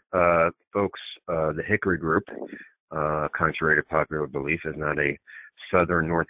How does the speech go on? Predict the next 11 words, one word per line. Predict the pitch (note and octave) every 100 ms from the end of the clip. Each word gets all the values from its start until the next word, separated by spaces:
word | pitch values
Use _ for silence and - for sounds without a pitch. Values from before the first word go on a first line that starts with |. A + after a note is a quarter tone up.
| -
Carolina-based | E2+ D2+ D#2 D2+ D2 - _ D2 D2 - -
firm, | C#2+ D2+ A2 - _ - - - _
but | - D#2 -
we | D#2+
are | D#2 D#2 D2+
a | D#2 D2+
New | E2 E2
York, | E2 -
New | F2 F2+
York-based | F#2 F2 - E2 D#2 - - -
firm. | D#2 D2+